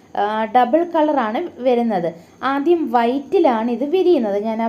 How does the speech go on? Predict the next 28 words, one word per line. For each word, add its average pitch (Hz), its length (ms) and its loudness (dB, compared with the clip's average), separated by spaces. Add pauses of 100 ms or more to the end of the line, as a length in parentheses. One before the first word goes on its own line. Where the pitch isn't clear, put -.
പ്ലാന്റിൻ്റെ 226 520 -2 (100)
ഡീറ്റെയിൽ 233 380 -2 (140)
കാണിച്ചു 208 480 -6
തരാം. 202 240 -2 (380)
ഇതൊക്കെയാണ് 277 540 0
നമ്മുടെ 254 280 2
പ്ലാന്റ് 214 340 -4
സൈസ്. 202 300 -4 (160)
ഇതാണ് 277 320 0 (120)
വെരിഗേറ്റഡ് 247 680 -2
ലീഫിൽ 190 300 -4 (460)
വരുന്ന 208 300 2 (100)
ഫ്ലവർ 208 360 2
എന്ന് 262 200 -2
പറയുന്നത്. 185 320 -2 (120)
ഫ്ലവറിൻ്റെ 240 580 2
കളർ 220 300 0
ഇതുപോലെ 220 400 0
ഇരിക്കും, 170 320 -6 (460)
ലൈറ്റ് 240 400 0 (100)
പിങ്ക്, 208 420 -2 (480)
പിന്നെ 208 280 -2
ഡാർക്ക് 214 480 0
പിങ്ക്, 208 260 -4 (140)
വൈറ്റ്. 190 380 -4 (180)
പ്ലാന്റ് 277 340 -2
സൈസ് 269 340 -2
ഇതാണ്. 185 340 -2